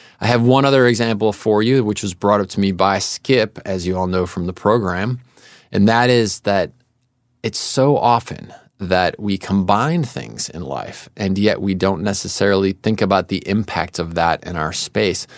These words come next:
And the laughable example that I think probably most of us can relate to is if you opened up your kitchen cabinets and looked at the amount of cups or mugs that you have,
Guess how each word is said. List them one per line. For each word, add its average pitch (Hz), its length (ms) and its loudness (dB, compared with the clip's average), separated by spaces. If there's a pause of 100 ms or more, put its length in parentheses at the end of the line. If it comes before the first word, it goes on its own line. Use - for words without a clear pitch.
(480)
And 98 320 0
the 101 140 0
laughable 117 440 2
example 104 360 0
that 95 120 2
I 90 60 0
think 90 200 -4
probably 92 300 0
most 98 400 0
of 104 60 -4
us 95 120 -2
can 92 140 -4
relate 92 220 -2
to 95 140 -2
is 90 120 -2
if 92 120 -4
you 104 120 0
opened 147 300 2
up 131 160 0
your 104 100 0
kitchen 95 380 -4
cabinets - 760 -8 (600)
and 95 200 -2
looked 123 260 2
at 107 120 2
the 98 120 0
amount 95 260 0
of 87 240 -6
cups - 560 -4
or 101 140 -2
mugs 92 560 0
that 62 140 -6
you 78 100 -6
have, 82 500 -6